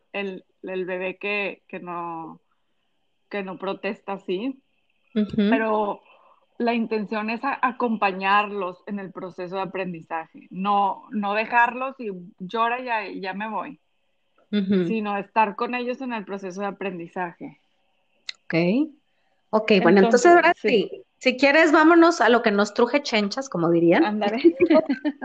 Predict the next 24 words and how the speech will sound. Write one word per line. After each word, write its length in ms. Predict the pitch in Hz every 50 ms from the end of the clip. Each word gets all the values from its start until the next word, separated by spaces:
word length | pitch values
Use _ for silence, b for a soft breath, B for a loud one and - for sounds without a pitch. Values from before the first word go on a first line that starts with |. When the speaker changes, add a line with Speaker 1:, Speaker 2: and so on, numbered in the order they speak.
| 269 - - 262 -
Speaker 2:
Y 80 | - 247
aquí, 580 | 233 - - 254 - 262 285 302 330 339 - -
eh, 600 | - 240 226 220 220 214 214 208 208 202 196 - -
nos 260 | 220 226 233 240 233 240
preparó 680 | 240 240 226 - 233 214 226 247 254 277 320 381 - -
Brenda 440 | 202 233 233 233 233 226 247 254 - -
ocho 260 | 262 539 539 - 302
recomendaciones 1040 | 311 302 294 269 233 220 214 208 196 202 208 - - 247 220 214 220 240 294 - -
para 220 | 202 196 196 196
que 100 | - 185
nuestros 420 | 190 185 185 - - 185 185 190
Speaker 1:
Ajá. 60 | 196 196
Speaker 2:
chiquitos 460 | 190 165 - - 247 269 226 226 -
tengan 360 | - - - - - - 214 214
un 20 |
mejor 320 | 214 214 208 - 214 202 202
sueño. 440 | - - - 208 175 156 151 151
Entonces, 580 | 156 170 - 190 202 208 202 247 262 285 269 B B B B _ _ _ _ _
arráncate 720 | - 202 214 240 269 277 302 302 294 359 349 - 320 269
de 80 | 247 226
ahí 80 | 214 214
con 160 | - 285 269
la 100 | 247 -
primera. 400 | 208 202 196 180 151 - -